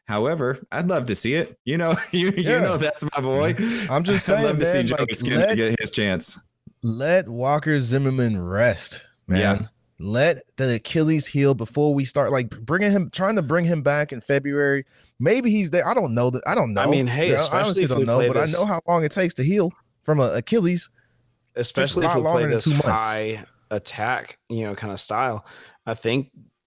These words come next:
Speaker 3: we might be able to get away with, you know, not necessarily having a, a, a bad back line or anything like that, or even a subpar,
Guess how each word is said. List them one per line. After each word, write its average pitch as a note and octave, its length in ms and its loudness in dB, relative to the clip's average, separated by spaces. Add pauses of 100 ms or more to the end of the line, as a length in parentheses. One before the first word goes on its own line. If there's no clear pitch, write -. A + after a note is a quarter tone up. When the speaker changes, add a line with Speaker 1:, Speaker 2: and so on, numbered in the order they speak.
(280)
Speaker 3:
we B2 160 -2
might B2 340 -2
be B2 180 0
able D#3+ 200 0
to C#3 140 -6
get A#2 160 -2
away G#2+ 260 0
with, G2+ 300 -2 (480)
you A2+ 160 -8
know, G2 160 -6
not G#2+ 320 -4
necessarily A2+ 420 -4
having G#2 400 -6
a, F#2+ 140 -6 (420)
a, G2 100 -4 (460)
a F#2+ 100 -10
bad A#2 380 -4
back F#2 240 -6
line G2 220 -6
or G2 80 -4
anything A#2+ 280 -2
like F#2+ 200 -8
that, C#3 320 -2
or G2 320 -4 (100)
even B2+ 200 -4
a G#2+ 40 -2
subpar, A#2 840 -2